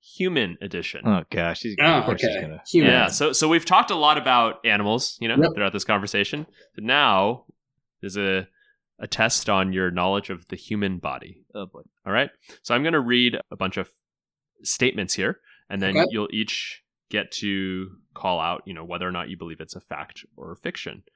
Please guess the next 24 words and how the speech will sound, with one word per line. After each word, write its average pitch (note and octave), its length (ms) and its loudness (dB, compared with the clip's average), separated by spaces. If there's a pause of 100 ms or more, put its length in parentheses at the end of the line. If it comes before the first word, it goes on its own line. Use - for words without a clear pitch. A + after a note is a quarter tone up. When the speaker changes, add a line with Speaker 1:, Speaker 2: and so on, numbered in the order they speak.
Speaker 2:
Okay. - 160 -16
Speaker 1:
All A#2+ 80 0
right, G2+ 220 0
here C#3+ 120 0
we D3+ 60 4
go. G2+ 200 0
First - 480 -2
statement. - 440 -8 (920)
Humans G2+ 760 -6 (100)
are F#2 120 -4
the F2+ 220 -10 (100)
only B2 400 -6
animals F2+ 680 -8 (200)
with F#2 200 -6 (220)
chins. - 760 -10 (760)
Three, E2 240 -14 (200)
two, D#2 260 -14 (260)
one. - 220 -18 (140)
Speaker 2:
False. G2+ 580 0
Speaker 3:
False. - 560 0 (1500)
Speaker 1:
Wow, F2 520 2
you A#2 220 -4
are G2 140 2
both F#2+ 340 -6